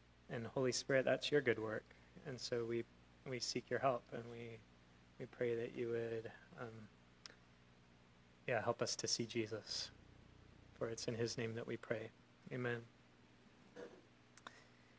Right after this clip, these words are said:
The theologian and author Lewis Smedes, he says that authentic hope has three main ingredients.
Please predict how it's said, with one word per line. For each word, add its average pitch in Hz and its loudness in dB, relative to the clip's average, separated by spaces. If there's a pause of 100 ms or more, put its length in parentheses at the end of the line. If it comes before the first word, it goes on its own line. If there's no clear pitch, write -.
(1040)
The 143 10
theologian 151 12
and 131 6 (240)
author 135 12
Lewis 127 10
Smedes, 135 4 (680)
he 143 0
says 135 8
that 131 10 (140)
authentic 165 12 (160)
hope 151 12 (1120)
has 139 10
three 165 12 (460)
main 139 12
ingredients. 117 8